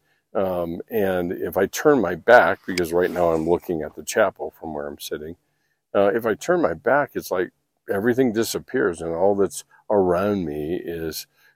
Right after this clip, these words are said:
these trees. And a lot of them are what,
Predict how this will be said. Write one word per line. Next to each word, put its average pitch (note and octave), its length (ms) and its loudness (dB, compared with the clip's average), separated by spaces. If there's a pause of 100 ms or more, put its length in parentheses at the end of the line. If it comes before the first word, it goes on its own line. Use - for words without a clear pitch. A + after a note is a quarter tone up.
(120)
these F#2+ 280 -2
trees. G2 640 -2
And E2+ 520 -8 (100)
a F#2 120 -2
lot F2+ 260 0
of F2+ 80 -4
them F#2 300 2 (100)
are D#2+ 240 -4
what, D#2+ 360 -6